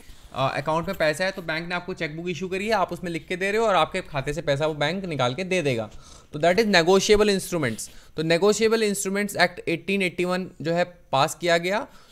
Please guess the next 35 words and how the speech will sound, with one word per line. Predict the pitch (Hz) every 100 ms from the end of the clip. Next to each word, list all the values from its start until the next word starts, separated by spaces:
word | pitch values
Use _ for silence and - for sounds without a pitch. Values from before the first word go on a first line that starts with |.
| - -
to | 196
control | 190 180 185 202
these | 214 208 185
activities, | 165 175 156 143
जो | 139 156
प्रॉमिसरी | 156 156 160 175
नोट, | 165 156 156 147
चेक, | - 170 165 - 147
हुंडीज | 147 151 160 -
एटसेटरा | 113 - 147 151
को | 151
कंट्रोल | 196 175 143 135
करने | 120 113 107
के | 104
लिए, | 104 139 -
राइट। | 139 185 131 - - - - - - -
इसके | 170 -
अलावा | 214 208 208 226
वर्नाकुलर | 208 143 147 170 202 202 202 208
प्रेस | 196 175 175
एक्ट | 185 180 175
जो | 175
है | 180 165 180
आपके | 180 156 175
पास, | 170 170
जो | 160
एटीन | 170 156 156 185
सेवेंटी | 170 156 156 160 208 180 175
एट | 175 -
का | 160
जो | 156
है, | 156 165
आप | 180 147
याद | 143 143
रखिएगा, | 143 147 143 185 -